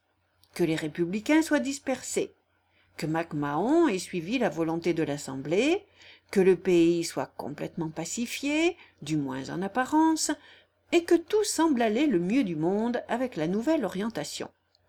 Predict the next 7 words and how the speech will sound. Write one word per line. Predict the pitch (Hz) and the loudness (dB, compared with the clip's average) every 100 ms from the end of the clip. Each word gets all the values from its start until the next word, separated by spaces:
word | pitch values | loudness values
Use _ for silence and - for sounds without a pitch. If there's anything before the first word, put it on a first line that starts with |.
| _ _ _ _ _ _ _ _ _ _ _ | _ _ _ _ _ _ _ _ _ _ _
Il | 285 | -4
se | 277 359 | 2 0
trouve | - 440 302 | 6 4 4
des | 294 | 0
Français | 277 233 220 - 143 143 - | -2 -2 -4 -2 -2 -4 -6
pour | 202 208 | -8 -2
décider | 302 - 294 | -2 -2 0